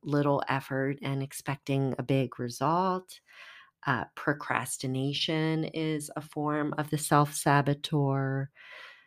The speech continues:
Saboteurs don't really love commitments, so if something is going to take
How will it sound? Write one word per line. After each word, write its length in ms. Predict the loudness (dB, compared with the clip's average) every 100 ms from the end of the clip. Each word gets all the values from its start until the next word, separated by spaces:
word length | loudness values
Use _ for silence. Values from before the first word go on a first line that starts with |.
| _ _ 0
Saboteurs 600 | 10 10 10 4 2 4
don't 320 | 4 4 2
really 340 | -2 0 0
love 540 | 0 0 0 -2 -6 -12
commitments, 1040 | -10 -4 -4 -4 -4 -4 -4 -8 -12 -14 _
so 360 | -12 -4 -2 -2
if 100 | -4
something 460 | -6 -6 -4 -6
is 120 | -6 -4
going 400 | -4 -4 -6 -10
to 140 | -14
take 640 | -14 -6 -4 -4 -6 -10